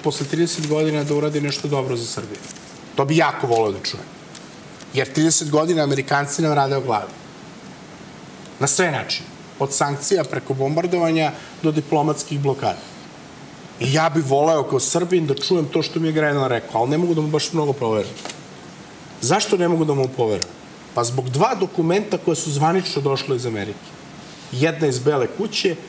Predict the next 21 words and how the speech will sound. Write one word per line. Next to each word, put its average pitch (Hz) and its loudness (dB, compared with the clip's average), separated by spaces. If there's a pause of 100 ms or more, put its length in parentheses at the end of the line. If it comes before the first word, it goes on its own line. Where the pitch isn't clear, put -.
(220)
i 143 0
druga 160 4
iz, 135 0
e, 131 -4
e, 135 -2
State 156 2
Department. 127 -6 (600)
Podsećam 160 2
vas 190 0
na 147 0
pismo 202 0
koje 170 2
je 139 2 (220)
Hašimu 175 0
Tačiju, - -2 (760)
čiju 170 4 (160)
titulu 175 2
neću 143 0
namerno 139 0
da 117 -4
kažem 127 -2